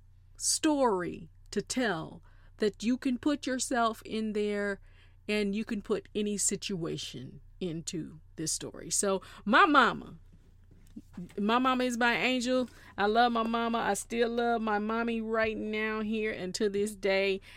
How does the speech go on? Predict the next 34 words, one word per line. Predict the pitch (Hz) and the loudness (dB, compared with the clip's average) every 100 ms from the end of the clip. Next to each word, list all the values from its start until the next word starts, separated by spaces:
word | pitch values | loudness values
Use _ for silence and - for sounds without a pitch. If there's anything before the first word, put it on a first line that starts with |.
| - | -10
And | 190 196 202 202 190 | -2 0 0 0 -2
so, | 185 - 202 190 190 185 - - - | -4 0 2 4 2 0 -4 -12 -4
and | 190 185 185 | -2 0 -2
what? | 156 143 - - - - - - | -4 -6 -8 -14 -18 -20 -20 -2
I | 208 226 | 2 4
am | 214 185 | 2 0
a | |
mama's | 185 214 214 196 | 0 0 0 2
girl. | 208 190 160 - - - | 2 2 0 -10 -16 -6
My | 214 | -2
dad | 220 226 208 190 | 2 2 2 2
died | 196 190 - | 2 2 0
when | 190 | -2
I | 190 | 0
was | 185 | -2
thirteen | - 185 - 226 202 | -2 -4 -2 -2 0
years | 196 190 180 - | 2 2 0 0
old. | 185 202 208 233 | 2 4 2 0
He | 226 | -2
had | 170 | -2
never | 170 190 196 | 0 0 2
been | 202 | 2
sick | 196 - - 240 - | 4 2 2 0 -2
a | 185 | -4
day | 165 196 220 | -2 -2 0
in | - - | -2 -4
his | 196 185 175 | -4 -4 -2
life. | 180 196 202 214 262 - - - - | 0 2 2 0 -4 -12 -20 -20 -20
He | - 226 | -4 0
had | 240 220 | 2 2
diabetes, | 202 196 196 175 185 190 190 190 | 0 0 0 0 -2 -2 -4 -4
but | 190 | -4
he | 190 190 | -2 -2
had | 190 185 170 | -2 -2 -4